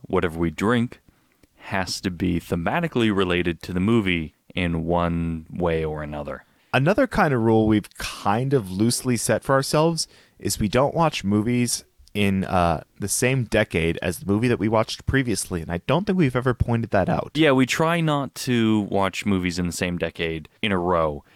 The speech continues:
Speaker 1: to make sure that we're not stuck watching the same kind of movie. We would probably just stick to a lot of eighties and nineties movies from our childhood,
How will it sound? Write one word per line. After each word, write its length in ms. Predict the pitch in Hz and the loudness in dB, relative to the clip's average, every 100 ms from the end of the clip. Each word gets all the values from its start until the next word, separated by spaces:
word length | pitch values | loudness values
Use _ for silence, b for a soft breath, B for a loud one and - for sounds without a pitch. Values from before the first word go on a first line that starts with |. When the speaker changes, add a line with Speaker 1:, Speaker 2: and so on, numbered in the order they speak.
| b b - | b b -2
Speaker 1:
to 80 | 147 | 0
make 180 | 123 | 2
sure 240 | - 120 110 | 0 -2 0
that 160 | 101 | 0
we're 140 | 85 92 | 0 0
not 400 | 90 87 87 - _ _ | 0 0 -2 -6 _ _
stuck 680 | - - - 92 85 - - | -6 -6 -2 -2 -4 -10 -14
watching 680 | - 95 90 - 90 85 82 - - | -4 -2 -2 -4 -4 -4 -6 -10 -4
the 100 | 98 | -4
same 760 | - - - 123 117 117 120 | -4 -12 -6 -2 0 2 0
kind 400 | 113 104 117 131 | -2 -4 0 2
of 80 | 135 | 2
movie. 480 | 135 135 131 139 135 B | 2 2 2 -2 -2 B
We 200 | - 117 | -4 2
would 120 | 113 95 | 2 0
probably 300 | 92 92 92 | -2 0 0
just 180 | 90 | -4
stick 340 | - - 92 - | -6 -4 -6 -6
to 120 | 92 | -4
a 40 | 87 | -2
lot 180 | 85 | -2
of 80 | 82 | -2
eighties 280 | 90 90 87 | -2 -2 0
and 120 | 87 | 0
nineties 340 | 85 90 95 92 | 2 2 2 2
movies 380 | 92 90 90 | 0 0 -2
from 160 | - 85 | -4 -4
our 100 | 80 | -6
childhood, 640 | - 82 82 85 98 95 | -6 -6 -4 -4 -6 -6